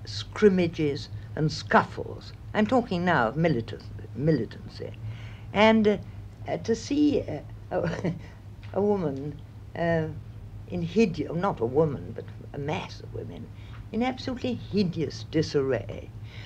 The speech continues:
with a distorted face, a hat hit endwise,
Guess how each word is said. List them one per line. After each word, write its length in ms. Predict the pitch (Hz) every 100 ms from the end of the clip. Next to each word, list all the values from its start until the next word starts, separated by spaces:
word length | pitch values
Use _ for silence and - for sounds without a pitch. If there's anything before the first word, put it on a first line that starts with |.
| - -
with 200 | 185 190
a 60 |
distorted 880 | 180 214 - - 240 226 226 185 -
face, 480 | - - - - - - - - - - - -
a 120 | 170
hat 500 | 170 233 208 - - - - - - - - -
hit 360 | - 214 - -
endwise, 800 | 151 156 127 - 82 - - -